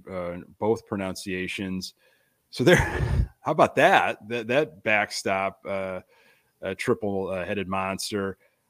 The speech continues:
I don't think Corey Lee is gonna, I, I think it'll be a Stassi Maldonado situation, um, unless Corey Lee can figure out some discipline at the plate, figure out his bat. Uh, you know, I, he, I liked his defense, but then that kind of fell off.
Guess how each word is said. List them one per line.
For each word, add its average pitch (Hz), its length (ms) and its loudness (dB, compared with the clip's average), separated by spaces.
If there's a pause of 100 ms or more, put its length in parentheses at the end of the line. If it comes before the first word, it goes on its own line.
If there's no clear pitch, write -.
(180)
I 147 140 10
don't 190 200 6
think 151 160 4
Corey 151 300 8
Lee 151 400 2
is 135 160 -6
gonna, 135 500 0
I, 131 200 0
I 147 40 4
think 170 120 4
it'll 143 140 4
be 120 180 2
a 98 80 -2
Stassi 117 1040 0
Maldonado 110 680 0
situation, 147 1080 -4 (100)
um, 92 580 -8 (440)
unless 117 280 2
Corey 135 280 6
Lee 120 200 4
can 104 140 -4
figure 110 360 0
out 107 260 2
some 95 160 -10
discipline 110 480 -2
at - 80 -8
the - 60 -20
plate, 117 440 0
figure 107 300 -4
out 101 140 2
his 87 160 -8
bat. 107 500 4 (960)
Uh, 73 40 -8 (360)
you 123 80 -6
know, 110 120 -2
I, 110 180 0
he, 117 340 -6
I 123 120 4
liked 143 280 4
his 123 200 -2
defense, 180 580 2
but 120 140 -6
then 117 140 -2
that 135 220 0
kind 143 160 -2
of 120 80 -4
fell 139 320 2
off. 139 480 4